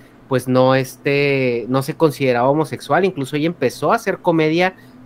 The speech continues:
aún considerándose heterosexual. Y ella juraba que era heterosexual y toda su familia le decía, "Güey, es que eres lesbiana, eres lesbiana".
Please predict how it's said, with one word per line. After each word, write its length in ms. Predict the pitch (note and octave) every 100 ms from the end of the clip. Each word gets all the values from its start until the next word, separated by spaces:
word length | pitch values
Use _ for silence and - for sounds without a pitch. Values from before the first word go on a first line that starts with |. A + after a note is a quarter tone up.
| - -
aún 320 | C#3 C3+ C3+
considerándose 800 | E3+ E3 D#3+ C3+ B2 B2 - F3+
heterosexual. 840 | - A#2+ G#2 G#2 - C3 G#3 G3+ - - - -
Y 100 | C3
ella 140 | C3 E3+
juraba 520 | - B2+ C#3+ C4+ B3
que 120 | D3+
era 280 | C#3+ E3+ E3
heterosexual 580 | C#3 C3 A#2+ A#2 F3 F#3+
y 120 | D3+
toda 200 | - E3
su 120 | F#3+
familia 360 | F3+ C#3 C3 E3
le 80 | F3+
decía, 240 | C#3 D#3
"Güey, 260 | C#3+ D3 F3
es 80 | -
que 160 | -
eres 160 | D3 D#3+
lesbiana, 400 | D3+ C3 E3 A3 E3+
eres 140 | - D3+
lesbiana". 380 | D3+ C#3+ E3+